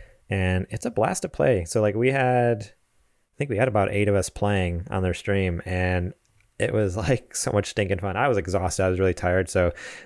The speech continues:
like, in the moment, I was like, "Uh, I don't know why I'm up this late. Like, I should be going to bed. Like, this sucks." But afterwards, I'm like, "I need to play more Pummel Party."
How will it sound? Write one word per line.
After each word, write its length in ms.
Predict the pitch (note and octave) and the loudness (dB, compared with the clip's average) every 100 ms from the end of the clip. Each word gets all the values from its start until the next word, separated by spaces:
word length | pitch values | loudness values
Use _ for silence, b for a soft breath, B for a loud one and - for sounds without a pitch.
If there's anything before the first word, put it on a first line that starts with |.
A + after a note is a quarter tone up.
| B | B
like, 300 | E2+ - - _ _ _ - | 0 -2 -8 _ _ _ -6
in 100 | G#2 | -4
the 60 | F#2 | -2
moment, 320 | F2 F#2 F2+ | 0 0 0
I 20 | |
was 100 | E2+ | 0
like, 200 | E2+ - _ | -2 -4 _
"Uh, 440 | G2 G2 G2+ G2 G2+ | -4 -2 0 -2 -4
I 60 | |
don't 160 | G2+ G2 | -4 -2
know 80 | F#2+ | 0
why 180 | F#2+ F#2+ | 0 0
I'm 140 | F#2 | 0
up 140 | F#2 - | -2 -2
this 220 | F#2 - | -2 0
late. 240 | F#2+ F#2+ | 0 0
Like, 140 | F2+ F#2 | 0 -2
I 20 | |
should 160 | F#2 F#2+ | -4 -4
be 80 | F#2 | -2
going 200 | F#2 F2+ | -2 -2
to 60 | |
bed. 440 | F2+ G2 F#2 F#2 F#2 | 0 2 2 2 0
Like, 200 | F2 - | -4 -4
this 120 | F2+ | -4
sucks." 420 | - F#2+ F#2 - - B B B | 0 0 0 -4 -12 B B B
But 140 | F#2+ | -2
afterwards, 360 | F#2 - A#2 A2 | -2 -2 0 0
I'm 80 | G#2+ | 0
like, 260 | G2 - _ - | -2 -4 _ -8
"I 80 | - | -2
need 100 | G#2+ | -2
to 60 | |
play 120 | - E2+ | 0 -2
more 120 | E2 | -2
Pummel 220 | F2+ F2+ | 0 -2
Party." 300 | - D2 C#2+ | -2 -4 -4